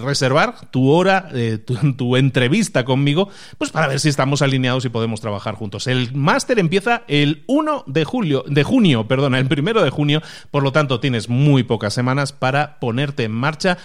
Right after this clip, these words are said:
entrevistarte conmigo y ver si podemos ayudarte a llevar esa marca personal a millones de personas, para que puedas vivir tu pasión, pero también vivir de tu pasión.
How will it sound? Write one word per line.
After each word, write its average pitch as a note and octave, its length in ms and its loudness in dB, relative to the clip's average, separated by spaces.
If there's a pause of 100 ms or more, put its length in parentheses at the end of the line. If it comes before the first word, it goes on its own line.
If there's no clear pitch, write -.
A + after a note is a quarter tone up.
(240)
entrevistarte B2 500 0
conmigo D3+ 320 2
y C3+ 80 4
ver D#3+ 460 0
si - 180 -6
podemos B2 420 0
ayudarte A#2+ 540 -2
a A#2 160 0
llevar A#2+ 400 -2
esa D3+ 460 -2
marca C#3+ 640 0
personal B2 440 -2 (280)
a A#2+ 360 -2
millones D3+ 520 2
de A2+ 240 -2
personas, A2 400 -6
para C#3 220 -2
que D3+ 120 2
puedas F3+ 460 2
vivir B2+ 360 0 (120)
tu C#4 180 -2
pasión, C3+ 520 0 (400)
pero C3 160 2
también D#3 420 2
vivir B2+ 680 0
de C3 340 -4
tu G2+ 200 -8
pasión. - 540 -12